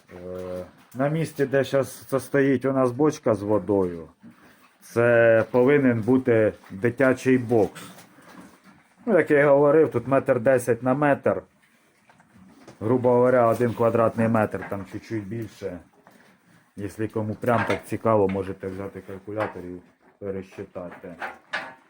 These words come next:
Один період у нас тут була свиноматка, коли там Ч П було. Ось там знаходиться, зараз пройду, ось так робили ж віконечко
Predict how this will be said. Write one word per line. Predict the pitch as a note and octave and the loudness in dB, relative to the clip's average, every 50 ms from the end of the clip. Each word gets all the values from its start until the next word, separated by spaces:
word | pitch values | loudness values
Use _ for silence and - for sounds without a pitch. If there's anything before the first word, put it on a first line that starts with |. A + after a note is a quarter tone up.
| _ _ - - - _ _ _ _ - _ _ - - - - _ - | _ _ -20 -20 -20 _ _ _ _ -20 _ _ -20 -20 -20 -20 _ -4
Один | A2 A#2+ A2+ B2 A#2+ G2+ | -4 -2 0 0 0 0
період | - B2 G#2+ C3 C3 A#2+ A2 G#2 - | 0 0 2 4 4 4 2 2 0
у | G#2+ G#2 | -2 -6
нас | G#2+ G#2 - | -6 -6 -6
тут | - A2 - - B2+ D3 | -6 -4 -2 0 0 2
була | F3+ G#3+ G#3 | 2 2 2
свиноматка, | G3+ G3+ D#3+ D#3+ D#3 D#3 D#3 D#3+ D#3+ D#3 D#3 - - C#3 C3 | 0 0 -2 -2 0 0 0 2 2 0 0 0 0 0 0
коли | C3 - C3 B2+ B2 B2 | 2 2 2 4 4 4
там | A#2 - B2 B2+ | 2 2 0 0
Ч | - - C3 B2 | 0 0 -2 0
П | - - C3 A#2+ | 2 2 2 2
було. | A2 A2 A#2 A2+ A#2 A2+ A2+ A2 - - - - - _ _ - - - - _ _ _ _ - - - - - - _ _ _ - _ - | 2 2 2 2 4 4 2 2 0 -6 -14 -20 -20 _ _ -20 -20 -20 -20 _ _ _ _ -16 -14 -14 -12 -14 -16 _ _ _ -20 _ -10
Ось | - C#3 C3 B2+ - | -4 -4 -4 -4 -2
там | - C#3 B2+ A#2+ A#2 G#2+ | -2 0 0 0 0 -4
знаходиться, | G2+ B2 A#2 A2 - C3 B2+ A2+ A2+ A2+ G#2+ - - A2 A2 G#2 G2 F#2+ - - _ _ _ _ _ _ - - - - - | -6 -6 -6 -6 -4 -2 -2 0 0 0 -2 -2 -4 -2 -2 -2 -2 -6 -12 -20 _ _ _ _ _ _ -20 -20 -20 -20 -16
зараз | G#2 G#2 G2+ G#2 F#2+ | -14 -12 -12 -12 -12
пройду, | - G2 G#2+ A2 A#2+ B2+ D#3+ F3+ F3 - - _ - _ _ _ _ _ - - - - A2 | -12 -10 -10 -10 -8 -4 -2 -4 -4 -4 -8 _ -20 _ _ _ _ _ -20 -20 -18 -14 -14
ось | G#2+ - | -12 -4
так | - A#2+ A2+ A2 | -2 -2 -2 0
робили | A2 A#2 A2 G#2+ A#2+ A2+ G#2+ G#2+ G2+ | -2 -4 -2 0 0 0 0 0 -4
ж | G2 G2+ A#2 | -6 -6 -8
віконечко | B2+ - - B3+ C#4+ C#4+ A#3+ A#3 G#3 F3 - - F#3+ F3+ F3 | -8 -6 -2 0 2 2 2 2 0 -2 -4 -2 2 2 2